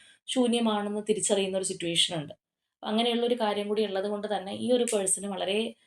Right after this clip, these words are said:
ഈസി ആയിട്ട് നിങ്ങളിൽ നിന്ന് മാറിപ്പോകാൻ കഴിയില്ല. അപ്പൊ ആ ഒരു ആംഗിളിൽ ചിന്തിച്ചു കഴിഞ്ഞാലും അവർക്കും കൂടി വേണ്ടിയിട്ട് തന്നെയാണ് ഈ ഒരു പേഴ്സൺ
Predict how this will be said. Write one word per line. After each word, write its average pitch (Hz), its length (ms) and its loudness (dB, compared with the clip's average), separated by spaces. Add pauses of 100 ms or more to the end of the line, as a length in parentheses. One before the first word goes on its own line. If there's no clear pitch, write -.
(200)
ഈസി 208 260 0
ആയിട്ട് 190 240 2
നിങ്ങളിൽ 185 300 -6
നിന്ന് 185 140 -10
മാറിപ്പോകാൻ 165 500 -4
കഴിയില്ല. 156 340 -4
അപ്പൊ 165 160 -2
ആ 180 180 2
ഒരു 240 140 4
ആംഗിളിൽ 214 260 4
ചിന്തിച്ചു 208 340 0
കഴിഞ്ഞാലും 202 400 2 (360)
അവർക്കും 190 320 -2
കൂടി 220 140 2
വേണ്ടിയിട്ട് 220 360 2
തന്നെയാണ് 202 380 -2
ഈ 196 140 -2
ഒരു 190 60 -4
പേഴ്സൺ 185 380 0